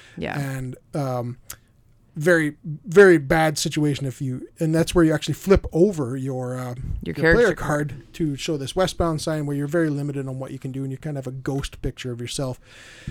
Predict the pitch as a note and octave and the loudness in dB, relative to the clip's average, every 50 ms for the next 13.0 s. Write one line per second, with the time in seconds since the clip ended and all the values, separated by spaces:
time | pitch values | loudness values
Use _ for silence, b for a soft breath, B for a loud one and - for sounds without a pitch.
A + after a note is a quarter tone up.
0 | B B B G3 F#3+ F#3+ G3 G3 G3+ A3 - - - F3 G3 G#3 A3 - F#3+ F3+ | B B B 4 4 6 8 10 10 8 8 4 4 6 8 8 8 8 8 8
1 | F#3+ G3 F3 F3+ E3+ - - E3+ D#3 - F3+ E3 D#3 D3+ D3+ D3 C3+ - E3 D#3 | 8 8 8 6 4 4 0 -4 -2 0 -2 0 0 0 -2 -2 -2 0 0 0
2 | D#3 D#3 C#3 D3 C#3 C3+ C3+ - C#3+ C3+ G#2 - D3+ C#3 C3+ B2 A#2+ - - A2+ | 0 0 -2 -2 -4 -6 -6 -6 -8 -8 -6 -2 -2 -2 -2 -2 -4 -6 -6 -8
3 | G#2 - A#2+ A2 G#2+ A#2 - - - _ b b b b b b E3+ D#3+ C3+ - | -8 -10 -12 -12 -12 -14 -16 -18 -20 _ b b b b b b -4 -4 -4 -4
4 | - - - F#3+ F3+ F3 F3 E3 D#3+ F#3+ F#3+ F3 C3 - - - - - - E3+ | -8 -4 2 4 4 4 6 8 10 10 10 10 8 4 -10 -12 -10 -6 -2 -2
5 | E3 D#3 D#3 E3 D#3+ D#3+ - - F3+ E3 D#3 D3 - - - E3+ D#3+ D3 D#3 D#3 | 0 0 0 0 0 0 0 2 4 4 4 2 -2 -2 -2 0 -2 -2 -4 -8
6 | - _ - - F#3 E3 D3+ - - G3 G#3 G#3+ A3 A3 G#3+ G#3 F#3 F#3+ F#3 F#3 | -14 _ -2 2 2 2 0 0 4 6 8 8 8 8 8 8 6 6 6 6
7 | E3 F3+ E3+ D#3+ - - D#3+ - F3 D#3 D3+ D#3 D3+ - - D#3+ D3+ D3 C#3+ C#3 | 6 4 2 0 0 -2 -2 -2 -2 -2 -2 -2 -2 -4 -4 -4 -4 -4 -4 -6
8 | - _ _ _ _ - D#3 C3+ B2 A2+ A2 - - - - - - - E3+ D3+ | -8 _ _ _ _ -10 -8 -8 -8 -8 -10 -12 -14 -14 -14 -12 -8 -4 -4 -4
9 | - - - - - - - - - B2 A2+ A2+ - - F3+ F3 G#3 A#3 A#3+ G3+ | -4 -6 -12 -16 -18 -18 -14 -10 -10 -8 -10 -10 -10 -4 0 2 4 6 4 4
10 | G#3+ G#3 - - G3+ G3 G3 G3+ G3+ A3 A#3 D4 - D3+ C#3+ C#3 C3+ C3+ B2+ - | 2 0 0 0 -2 0 0 -2 -4 -6 -6 -8 -6 -6 -4 -4 -4 -4 -6 -8
11 | - - - - D#3 D#3+ D#3+ D#3 D3 F3 F#3+ G#3 G#3 D#3+ D3+ D3 D#3+ F3 F#3 G3+ | -12 -14 -10 -8 -6 -4 -2 0 2 2 2 2 2 2 2 4 4 6 6 6
12 | G#3+ G3+ G#3+ G#3+ G#3+ A3 G#3+ F#3 D#3+ D#3+ E3 D3+ D#3 D3+ D3+ D#3+ F#3+ B3+ B3 - | 4 2 2 0 0 0 0 0 2 2 2 4 4 4 4 2 2 0 -2 -8